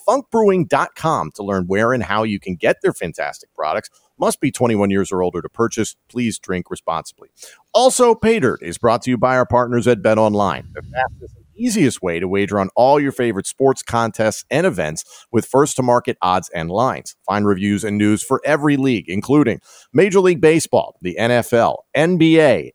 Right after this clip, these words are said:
N H L, combat sports, esports, and even golf. BetOnline continues to be the top online resource for all your sports information, from live in-game betting to props and futures. Head to bet online dot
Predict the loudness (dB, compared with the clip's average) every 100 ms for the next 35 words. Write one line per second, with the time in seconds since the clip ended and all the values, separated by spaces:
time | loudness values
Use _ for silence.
0 | -6 -2 0 -2 -4 -6 -8 -6 -2 0
1 | 2 0 0 -8 -10 -10 -8 0 2 2
2 | 2 2 0 -6 -4 -2 0 0 2 2
3 | 0 -8 -20 -20 _ 4 4 2 2 -2
4 | -2 -4 -2 -2 -2 -2 0 0 0 -2
5 | -2 0 0 2 0 0 0 -2 -2 -4
6 | -6 -4 -6 0 4 4 0 -2 -2 -2
7 | -4 -8 -4 -4 -4 -10 _ -16 -8 -4
8 | -4 -6 -4 -2 0 0 2 2 2 -2
9 | -6 -16 _ -2 -2 -4 -12 _ _ -8
10 | -6 -6 -8 -8 -10 -18 -20 _ _ 0
11 | 0 2 2 2 2 0 0 0 0